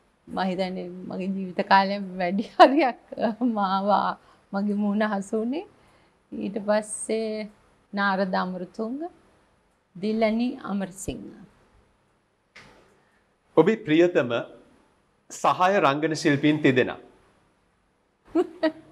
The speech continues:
Speaker 2: සිනමාවේ හෝ ටෙලි නාට්‍යවල.
Speaker 1: ජැක්සන් ඇන්තනි.
Speaker 2: ජැක්සන් ඇන්තනි මහතා.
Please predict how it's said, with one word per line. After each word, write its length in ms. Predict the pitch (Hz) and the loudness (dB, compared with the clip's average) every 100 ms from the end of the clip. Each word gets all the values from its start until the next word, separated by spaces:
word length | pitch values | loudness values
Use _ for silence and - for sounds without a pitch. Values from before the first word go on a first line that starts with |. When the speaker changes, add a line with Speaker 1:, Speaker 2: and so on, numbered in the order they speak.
| - _ _ _ | -20 _ _ _
Speaker 2:
සිනමාවේ 560 | - 104 104 107 104 | -2 0 2 2 2
හෝ 140 | 110 160 | 0 2
ටෙලි 240 | 156 120 | 4 4
නාට්‍යවල. 460 | 104 82 - 87 - - 196 | 2 -2 -6 -12 -12 -12 -4
Speaker 1:
ජැක්සන් 440 | 208 208 - 233 | -2 -2 -2 -2
ඇන්තනි. 560 | 208 202 202 220 233 330 - _ _ _ - | -2 -4 -4 -6 -6 -8 -12 _ _ _ -8
Speaker 2:
ජැක්සන් 320 | 101 - 87 | -4 -2 -2
ඇන්තනි 280 | 90 87 98 | -2 0 0
මහතා. 360 | 107 110 156 | 4 4 4